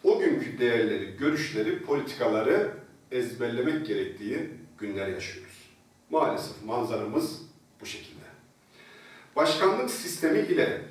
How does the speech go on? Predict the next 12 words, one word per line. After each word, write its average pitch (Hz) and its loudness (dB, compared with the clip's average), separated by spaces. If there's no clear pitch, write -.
yerel 175 4
yönetimlerin 131 2
güçlendirilmesini 147 0
savunan - 2
iktidara - 2
bu 240 -6
sözünü 127 -4
hatırlattığınızda 151 -2
bir 165 0
anda 110 -4
hain - -6
olabiliyorsunuz. - -12